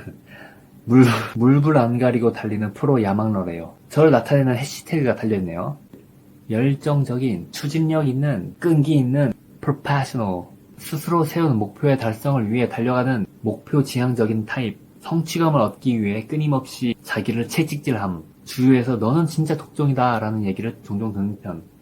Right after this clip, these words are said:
이 세 문장에 대해서 개인적으로는 상당히 공감하는 바입니다. 제가 여태까지 살아온 모습을 표현해주는 것 같아요. 그리고 이번에도 역시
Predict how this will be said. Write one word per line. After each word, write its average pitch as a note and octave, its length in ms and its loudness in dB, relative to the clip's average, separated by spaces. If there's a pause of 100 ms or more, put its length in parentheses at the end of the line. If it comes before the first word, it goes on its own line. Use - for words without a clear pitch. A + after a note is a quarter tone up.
(220)
이 B2 140 -4
세 - 180 -8
문장에 D3 400 -2
대해서 G2 520 -6
개인적으로는 C3 680 2
상당히 C3 440 -4
공감하는 G#2+ 760 -8
바입니다. G2 600 -6 (160)
제가 C#3+ 240 -2
여태까지 C#3+ 380 -2
살아온 D#3 440 -2
모습을 A2+ 720 -4 (180)
표현해주는 D3 440 -2
것 A#2+ 80 -6
같아요. G2 460 -6 (360)
그리고 G2+ 440 -2
이번에도 C3+ 600 2
역시 A#2 540 -6